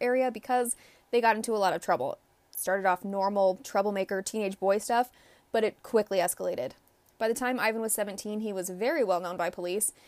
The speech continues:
and was sent to a juvenile, a ju-, what? <laughs> What, what, what was that word that just came out of my mouth? Juvenile detention center for six months for breaking and entering. Unfortunately, breaking and entering was just the beginning for Ivan.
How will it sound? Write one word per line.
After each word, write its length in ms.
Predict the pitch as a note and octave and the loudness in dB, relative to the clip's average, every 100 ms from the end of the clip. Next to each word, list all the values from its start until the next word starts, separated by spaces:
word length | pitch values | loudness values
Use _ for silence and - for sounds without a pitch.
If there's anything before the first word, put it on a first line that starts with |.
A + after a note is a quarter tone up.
| - - | -20 -8
and 120 | A3 | -6
was 120 | G#3+ | -2
sent 240 | C4 C4+ - | -2 -2 -4
to 140 | B3+ | -2
a 80 | G#3+ | -2
juvenile, 720 | A#3 B3 C4 C4 C4 B3+ B3 _ | -2 -2 0 0 -2 -2 -4 _
a 80 | G#3 | -10
ju-, 260 | F#3 - A3+ - | -10 -10 -10 -10
what? 260 | A3 G#3+ D#4 - _ _ - - _ | -8 -6 -6 -8 _ _ -20 -20 _
<laughs> 160 | C#4+ - F4 C#4+ - | -14 -8 -4 -4 -2
What, 180 | C#4+ B3 | -4 -2
what, 180 | C4 - | -6 -6
what 180 | A#3 C4+ | -4 -4
was 140 | C#4+ | -2
that 200 | C#4+ C4+ | -2 -2
word 220 | G3 B3 G3 | -2 0 0
that 80 | |
just 140 | F#3 - | -4 -4
came 160 | G3 | -4
out 80 | E3+ | -4
of 60 | F3+ | -6
my 100 | E3+ | -8
mouth? 200 | A2+ - _ _ | -8 -12 _ _
Juvenile 760 | - F3+ F#3 G#3+ A3 B3 C#4+ C#4+ G#3 | -4 -2 0 -2 0 0 -2 -4 -6
detention 500 | F#3 A3 A3 A3 A3+ | -2 -2 0 0 0
center 460 | G3 F#3 D#3+ E3+ - - - | -2 -2 -4 -6 -8 -20 -4
for 140 | A#3 | 0
six 260 | - C#4 - | 2 2 2
months 380 | A3 G#3 - - | -4 -2 -4 -2
for 160 | A3 | -2
breaking 340 | G3+ G3 G3 F#3+ | 0 0 -2 -10
and 80 | |
entering. 380 | F#3 F3+ - G3 _ _ _ _ _ - | -10 -10 -10 -14 _ _ _ _ _ -4
Unfortunately, 640 | C4 C4 C#4+ D#4 C#4+ D4+ | -2 2 0 -2 -6 -6
breaking 340 | B3 B3 B3 D4+ | -2 -2 -2 -6
and 120 | B3+ | -6
entering 300 | A3+ A3 G#3+ | -6 -6 -6
was 140 | G3+ | -8
just 240 | - F#3 - | -6 -6 -6
the 60 | |
beginning 380 | F#3 F#3 E3+ F3 | -8 -6 -6 -8
for 160 | F#3+ - | -8 -8
Ivan. 380 | F3 - - | -8 -12 -12